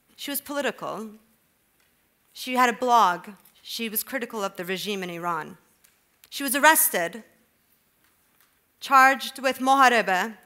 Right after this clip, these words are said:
and then later on, magically, a new case file was opened for her, and she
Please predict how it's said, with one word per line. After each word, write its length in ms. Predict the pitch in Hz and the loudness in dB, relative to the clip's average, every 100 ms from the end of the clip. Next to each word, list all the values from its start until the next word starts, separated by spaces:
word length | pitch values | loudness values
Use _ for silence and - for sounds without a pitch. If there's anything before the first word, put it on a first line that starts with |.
| _ _ _ _ _ _ _ _ _ - | _ _ _ _ _ _ _ _ _ -6
and 100 | 240 | -4
then 160 | 247 | 0
later 300 | 254 294 294 | 0 0 2
on, 380 | 233 185 208 294 - _ _ _ _ _ _ _ _ _ _ _ _ _ | 2 2 -2 -8 -16 _ _ _ _ _ _ _ _ _ _ _ _ _
magically, 580 | 233 254 277 269 277 269 | 4 6 6 0 -4 -2
a 120 | 262 | 0
new 160 | 226 247 | 0 -4
case 280 | 254 254 254 | -4 -4 2
file 200 | 254 240 | 2 2
was 220 | 226 220 | 0 -2
opened 320 | 214 220 214 | -4 -6 -8
for 140 | - 202 | -6 -4
her, 280 | 180 190 - _ _ _ _ _ _ _ _ | -2 -4 -6 _ _ _ _ _ _ _ _
and 220 | - 226 220 | -2 -2 -2
she 540 | - 240 226 226 226 | -6 -6 -4 -6 -10